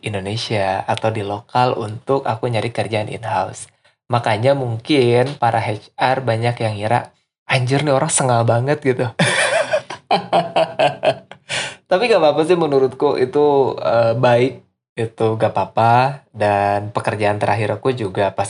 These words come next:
interview sama ownernya aku bilang kayak gitu. Kayak misal ditanya, ini sedikit bocoran buat kalian.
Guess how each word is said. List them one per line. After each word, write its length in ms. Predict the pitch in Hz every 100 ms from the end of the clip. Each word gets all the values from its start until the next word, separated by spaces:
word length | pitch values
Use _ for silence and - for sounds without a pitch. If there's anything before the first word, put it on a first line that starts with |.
| 107
interview 480 | 101 101 - 107
sama 240 | 104 101 107 107
ownernya 400 | 101 104 131 -
aku 80 |
bilang 320 | 120 104 113 117
kayak 240 | 98 92
gitu. 400 | 98 - 95 95 _ _ _ _
Kayak 100 | 107 107
misal 160 | 139
ditanya, 480 | 131 110 113 127 - _
ini 160 | 127
sedikit 320 | 151 127 120 113
bocoran 400 | 113 110 117 120
buat 240 | 110 101 -
kalian. 240 | 95 92